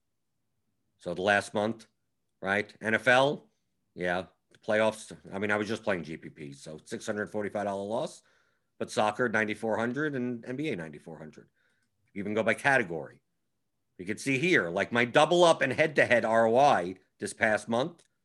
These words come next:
was only, like, four percent, right? But that's normal. Like, that's, that's not, like, bad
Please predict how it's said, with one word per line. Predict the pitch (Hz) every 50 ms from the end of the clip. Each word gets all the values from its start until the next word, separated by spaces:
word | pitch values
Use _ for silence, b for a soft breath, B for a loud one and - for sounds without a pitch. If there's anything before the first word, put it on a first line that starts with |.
| _ _ _ _ _ _ -
was | 240 -
only, | 214 208 180 156 135
like, | 123 110 -
four | - - 110 104
percent, | - - 98 92 - - 101 107 131 - - - _ _ _ _ _ _ _ _ _ _ _ _ _ _ _ _ _ _ _ _ _ _
right? | - 110 123 135 139 139 - _ _ _ _ _ _ _ _ _ _ _ _ _ _
But | - 117
that's | 117 165 170 -
normal. | 180 202 220 254 240 139 92 - - -
Like, | - 95 98 90
that's, | - 131 127 - -
that's | - 139 127 - -
not, | 147 147 139 - -
like, | 127 120 110 104
bad | 98 139 151 156 143 101 73 - - - -